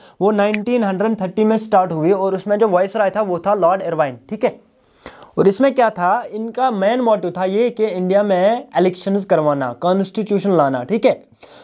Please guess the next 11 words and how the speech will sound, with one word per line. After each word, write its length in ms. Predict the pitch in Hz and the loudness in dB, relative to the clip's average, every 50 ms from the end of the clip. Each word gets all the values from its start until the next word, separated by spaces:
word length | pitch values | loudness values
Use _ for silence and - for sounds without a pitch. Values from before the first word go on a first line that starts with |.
| - _ - | -8 _ 2
तो 480 | 190 208 226 233 240 240 240 226 - - | 4 4 4 4 4 2 0 -2 -4 -8
एटी 280 | 208 202 202 269 269 262 | -10 -8 -6 -4 -6 -4
सेवन 380 | 269 262 240 247 269 269 254 | -2 -2 0 2 2 0 0
पर्सन्स 440 | 240 247 220 220 254 240 240 240 226 | 0 -2 -2 -2 -4 -2 -2 0 0
ने 140 | 220 220 226 | 0 0 0
पहले 380 | 226 208 185 180 196 208 220 | 2 2 2 2 2 0 -2
राउंड 520 | 214 214 - 185 175 175 185 190 196 196 185 | -2 -4 -4 -2 0 0 0 0 -2 -2 0
टेबल 260 | 190 190 185 180 175 | 0 0 2 0 0
में 360 | 170 175 190 208 240 262 277 - _ _ - | 0 2 0 0 0 -2 -6 -12 _ _ 2
पार्टिसिपेट 600 | 170 175 165 - - 208 190 - 208 208 180 190 | 2 2 0 -4 -12 -8 -4 -2 -2 -2 -2 -4
किया 380 | - 202 165 147 151 180 220 | -2 0 2 2 2 2 -2